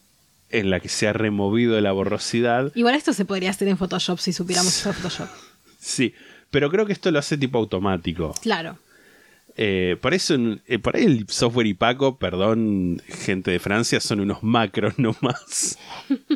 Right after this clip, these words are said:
Speaker 2: Es posible.
Speaker 1: Eh,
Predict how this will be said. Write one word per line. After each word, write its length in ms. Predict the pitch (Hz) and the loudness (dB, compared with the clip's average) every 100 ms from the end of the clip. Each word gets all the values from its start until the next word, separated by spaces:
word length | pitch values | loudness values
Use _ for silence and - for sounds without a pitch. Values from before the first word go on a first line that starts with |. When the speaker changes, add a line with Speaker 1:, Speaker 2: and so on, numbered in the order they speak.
| - 339 - _ _ _ _ _ _ _ _ _ _ - | -2 -6 -6 _ _ _ _ _ _ _ _ _ _ -18
Speaker 2:
Es 120 | 202 | -14
posible. 360 | 196 175 208 160 - - - - - - | -12 -10 -10 -12 -14 -16 -18 -20 -14 0
Speaker 1:
Eh, 520 | 113 101 98 95 - | 2 2 2 0 -2